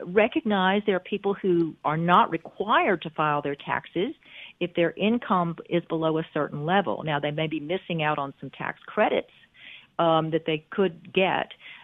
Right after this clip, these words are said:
but this stimulus money was based on a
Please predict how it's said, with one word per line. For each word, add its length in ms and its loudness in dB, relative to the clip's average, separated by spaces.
but 300 4
this 260 0
stimulus 420 2
money 400 4
was 320 4
based 380 2
on 240 2
a 160 -2